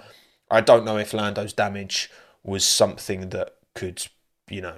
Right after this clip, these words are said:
he, did he have floor damage, blah, blah, blah. Maybe. It's hard to say. Um, whenever there's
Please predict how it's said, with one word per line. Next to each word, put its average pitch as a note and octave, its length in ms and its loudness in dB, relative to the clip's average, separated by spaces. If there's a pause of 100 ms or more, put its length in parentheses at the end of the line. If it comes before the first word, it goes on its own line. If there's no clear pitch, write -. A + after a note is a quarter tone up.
(100)
he, G2 160 -12
did F#2 180 -10
he F#2 60 -6
have F2+ 140 -6
floor F#2 240 -8
damage, E2 340 -12
blah, D#2+ 120 -8
blah, - 120 -16
blah. - 180 -14
Maybe. F#2 380 -8
It's - 200 -2
hard B2+ 200 10
to - 80 -4
say. - 320 -4 (480)
Um, F#2+ 520 -4 (120)
whenever A2 400 8
there's F#2+ 440 -2